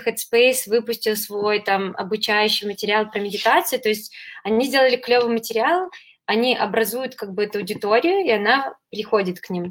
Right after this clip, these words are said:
Ну и, допустим, если продукт очень сложный технологический, то, скорее всего, либо без хелп-статей, либо без блога сложно будет объяснить вообще, зачем это, кому это и как этим пользоваться. Поэтому круто, если будет, э, контент,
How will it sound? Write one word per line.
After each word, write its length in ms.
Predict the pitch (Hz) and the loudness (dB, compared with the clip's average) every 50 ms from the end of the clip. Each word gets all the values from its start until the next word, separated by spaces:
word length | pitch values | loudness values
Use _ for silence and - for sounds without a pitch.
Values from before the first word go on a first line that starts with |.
| - - | -6 -2
Ну 140 | 240 285 311 | 0 2 2
и, 80 | 285 | 4
допустим, 380 | 240 254 262 285 277 - 240 233 | 4 2 2 0 -4 -2 0 2
если 220 | 233 262 247 - | 2 2 2 0
продукт 420 | 233 - 233 220 214 240 - - - | -2 0 0 0 0 -2 -4 -6 -2
очень 340 | - 220 233 233 - 220 214 | 2 2 2 2 2 0 -2
сложный 420 | 214 - 208 196 202 214 240 277 | -4 -2 -2 -2 -2 -2 -4 -6
технологический, 1000 | 285 - 294 - 302 294 294 294 285 311 302 - 330 320 - - - 339 349 339 - - - - - - _ _ _ _ _ | -8 -8 -6 -4 -2 -2 -2 -2 -2 -4 -4 -4 -4 -6 -6 -4 -2 -2 -2 -2 -6 -12 -20 -20 -20 -20 _ _ _ _ _
то, 240 | - 226 226 240 269 | 2 4 6 6 4
скорее 380 | 262 - - 233 233 233 240 254 | 4 2 0 2 4 4 4 4
всего, 260 | 247 - 220 214 214 | 2 0 -2 0 0
либо 280 | 214 220 220 208 233 | 0 0 0 -2 -2
без 280 | 190 202 220 226 220 - | -2 0 -2 -2 -2 -4
хелп-статей, 1120 | - - 226 185 220 214 - - - 214 190 - - 220 226 254 294 311 330 339 320 - - - - _ - | -2 0 0 0 0 -2 -8 -8 -6 -8 -8 -6 -6 -4 -2 0 0 0 -2 -4 -6 -8 -14 -20 -20 _ -8
либо 260 | 202 208 240 214 226 | -4 -2 -2 0 0
без 220 | 202 185 220 214 196 | 0 0 0 0 0
блога 560 | 185 196 208 214 240 277 277 294 277 269 - - - | -2 0 2 4 4 4 4 2 0 0 -2 -8 -14
сложно 400 | - - - 214 233 233 254 240 | -10 -2 2 2 2 2 2 0
будет 180 | 214 226 226 226 | 0 0 0 -2
объяснить 580 | 214 190 202 185 - 208 214 226 254 269 269 220 | -2 -4 -4 -6 -4 -2 -2 -2 -2 -2 -4 -6
вообще, 300 | 208 196 - - 220 214 | -6 -4 0 0 0 0
зачем 420 | 190 208 190 - - 226 254 277 | 0 -2 -4 -2 -2 0 0 0
это, 160 | 285 277 - - | -2 -4 -6 -6
кому 360 | - 214 196 196 202 226 269 | -4 -4 -4 -2 0 0 0
это 480 | 285 285 - - 269 262 269 269 262 - - - - - - | 0 -2 -2 -2 0 0 0 0 -2 -4 -8 -18 -20 -18 -14
и 80 | - 185 | -6 -2
как 180 | - 226 226 - | 0 0 0 0
этим 240 | 240 - 226 220 220 | -4 -4 -4 -2 0
пользоваться. 680 | 214 202 190 185 185 170 170 175 - - - - - - - - - _ | 0 0 0 0 -2 -4 -4 -6 -8 -10 -12 -12 -14 -16 -20 -20 -12 _
Поэтому 680 | - 214 220 214 214 214 214 214 208 196 - - - _ _ | -2 -2 -2 0 0 0 2 2 2 0 -2 -6 -8 _ _
круто, 320 | - - 226 233 247 254 254 | -6 0 0 0 2 4 4
если 220 | 240 233 - 233 | 2 2 2 -2
будет, 360 | 202 185 208 214 214 214 - - | -2 0 0 0 0 0 -4 -4
э, 300 | 196 196 196 196 196 196 | -2 0 0 2 0 0
контент, 540 | 196 - 214 208 208 226 220 254 339 381 | -2 -2 -4 -2 0 0 0 0 0 -2